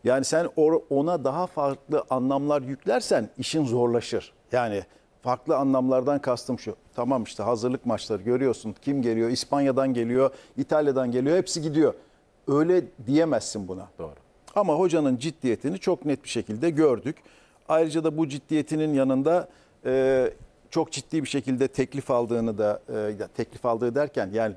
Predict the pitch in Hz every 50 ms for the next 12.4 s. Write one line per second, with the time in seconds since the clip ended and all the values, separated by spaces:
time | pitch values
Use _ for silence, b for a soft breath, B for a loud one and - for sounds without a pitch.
0 | 101 117 120 - - 147 143 139 139 135 127 117 139 143 139 143 143 127 135 113
1 | 98 120 131 127 117 101 123 117 113 139 180 185 - - - - 135 139 139 127
2 | 127 151 139 135 123 123 117 - - 147 147 - 139 120 104 117 107 101 113 127
3 | 131 143 135 - 120 - - 120 113 113 110 104 113 107 - - 127 120 113 -
4 | B B B B B - 131 135 127 135 135 147 151 147 127 107 98 104 147 185
5 | 208 - B B B B - - 170 - 185 170 - 175 175 175 - 170 165 170
6 | 180 180 170 165 151 147 147 139 _ _ - - 139 139 147 165 170 151 147 139
7 | 120 - - 127 120 123 - - 127 117 120 113 107 - - 107 101 123 160 -
8 | - - - 139 123 - 143 143 160 170 170 151 156 151 143 - 160 151 147 117
9 | 143 147 139 143 147 139 156 156 156 143 - - 143 135 131 135 139 139 - -
10 | 139 135 131 135 143 139 139 143 - - - 143 120 110 107 101 95 - 120 135
11 | 196 208 B B B B B B - 196 190 180 170 147 123 123 110 - - 127
12 | 123 107 117 131 165 196 220